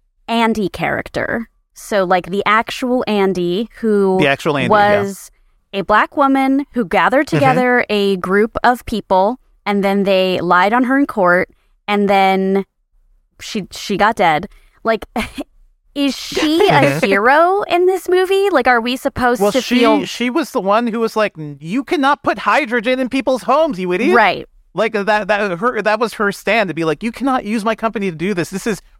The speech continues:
Speaker 2: ridiculous and stupid." And that, that was kind of the reason she, she, like,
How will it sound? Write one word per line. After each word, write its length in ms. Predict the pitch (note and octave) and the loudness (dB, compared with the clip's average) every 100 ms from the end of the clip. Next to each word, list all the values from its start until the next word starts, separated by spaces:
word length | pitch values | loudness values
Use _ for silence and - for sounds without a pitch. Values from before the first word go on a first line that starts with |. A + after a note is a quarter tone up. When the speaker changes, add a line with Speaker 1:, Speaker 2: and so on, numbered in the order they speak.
| - | -12
Speaker 2:
ridiculous 720 | C#3+ G3+ F#3+ - D#3+ A#2 - | -4 -2 -2 -2 -2 -4 -6
and 140 | E3 D#3+ | -10 -10
stupid." 480 | - A3+ F#3 A#2 - | -6 -6 -2 -4 -4
And 200 | D#3+ D3 | -4 -2
that, 260 | C#3 F3+ D3+ | -2 -2 0
that 160 | E3+ | 0
was 120 | F3+ - | 0 -4
kind 240 | F#3 E3+ | -4 -4
of 80 | D3+ | -4
the 80 | C#3 | -2
reason 320 | C#3 D3 C#3 - _ _ | -4 -4 -6 -8 _ _
she, 640 | - - - F3+ E3+ D#3+ D3 - | -14 -8 -4 -2 0 0 -2 -4
she, 200 | - D#3+ | -2 0
like, 220 | C#3+ | 0